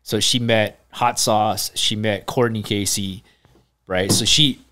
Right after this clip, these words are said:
she found you guys through that, I believe, and was a fan of you guys. And she heard me on the podcast.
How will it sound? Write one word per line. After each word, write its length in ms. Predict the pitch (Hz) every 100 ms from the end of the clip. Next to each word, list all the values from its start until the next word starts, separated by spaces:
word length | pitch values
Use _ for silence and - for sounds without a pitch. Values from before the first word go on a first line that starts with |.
| _
she 160 | - 107
found 340 | - 143 139
you 120 | 131
guys 300 | 131 110 101
through 400 | - - 123 135
that, 280 | 110 117 107
I 80 | 92
believe, 640 | 98 98 127 104 92 135 - _ _
and 180 | 110 113
was 140 | 110
a 40 |
fan 360 | 101 - 120 131
of 100 | 110
you 140 | 117
guys. 460 | 135 87 87 117 - -
And 140 | 110
she 180 | - 156
heard 300 | 120 135 175
me 160 | 123
on 380 | 110 113 113 113 - _ _ _ _ _
the 80 | 113
podcast. 640 | 139 151 117 92 - -